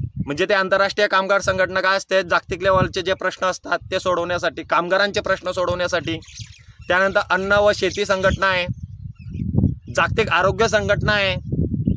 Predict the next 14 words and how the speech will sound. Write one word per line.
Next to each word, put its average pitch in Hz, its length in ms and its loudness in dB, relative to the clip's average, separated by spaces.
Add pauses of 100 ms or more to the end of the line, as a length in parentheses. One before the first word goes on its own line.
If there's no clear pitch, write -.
(320)
त्याचबरोबर 202 680 4 (100)
जागतिक 180 380 0
बँकसुद्धा 208 540 2
आहे. 214 260 4 (560)
या 202 140 4
काय 254 220 2
आहेत, 269 300 0
सगळं 233 340 4 (360)
संयुक्त 214 280 2
राष्ट्राशी 220 760 2
संलग्न 190 440 2
असलेल्या 175 420 2
संस्था 156 360 -2
आहेत. 143 120 0